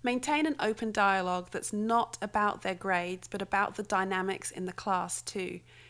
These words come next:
Kids often don't know how to handle situations like a chatty friend who won't stop talking to them,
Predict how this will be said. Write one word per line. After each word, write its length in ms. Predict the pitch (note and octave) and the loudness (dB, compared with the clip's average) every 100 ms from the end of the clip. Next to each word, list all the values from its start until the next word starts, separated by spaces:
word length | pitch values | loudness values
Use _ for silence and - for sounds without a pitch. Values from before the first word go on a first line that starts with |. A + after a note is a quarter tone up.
| - | -12
Kids 260 | - C#4+ - | -6 -4 2
often 320 | A#3 - A#3+ | 2 2 0
don't 220 | A#3 A3 | 2 2
know 200 | G#3 G3+ | 4 2
how 240 | G3 A3+ B3 | 2 -2 -4
to 140 | - | -6
handle 400 | - B3 B3+ A#3 | -6 -2 -2 -2
situations 760 | - - - F#3+ F3+ - F3+ F#3 | -4 -6 -6 -6 -6 -4 -6 -4
like 360 | F3+ F3 - - - - - | -6 -6 -10 -18 -20 -8 -4
a 60 | |
chatty 380 | - A#3 G#3 A3 | -2 -2 -2 -2
friend 440 | - G3+ F#3+ G#3 G#3+ | 2 4 4 2 -4
who 200 | G#3+ F3+ | -8 0
won't 180 | G3+ G#3 | 2 2
stop 180 | - - | 0 0
talking 380 | - F#3+ G#3 G3+ | -2 -2 -4 -4
to 120 | G3+ | -4
them, 280 | G3+ A3 | -4 -4